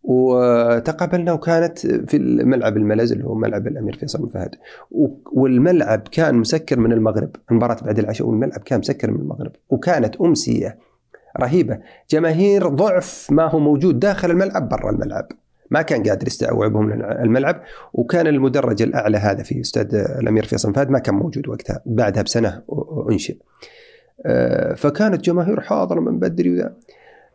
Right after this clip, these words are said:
عمومًا بدأت المباراة والمنتخب الكويتي م-،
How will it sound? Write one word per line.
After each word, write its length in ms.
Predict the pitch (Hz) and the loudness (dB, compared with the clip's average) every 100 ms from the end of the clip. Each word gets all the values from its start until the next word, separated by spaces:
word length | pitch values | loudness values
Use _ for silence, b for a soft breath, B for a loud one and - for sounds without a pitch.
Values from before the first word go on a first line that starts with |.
| - | 0
عمومًا 720 | 190 196 269 302 294 277 269 | 2 4 4 4 4 2 2
بدأت 260 | 339 254 - | 0 0 2
المباراة 460 | 117 107 98 110 143 | 2 2 0 -2 -2
والمنتخب 380 | 330 302 - - | -6 -6 -4 -4
الكويتي 400 | - 208 269 - | -2 -2 0 4
م-، 300 | 233 - | 2 0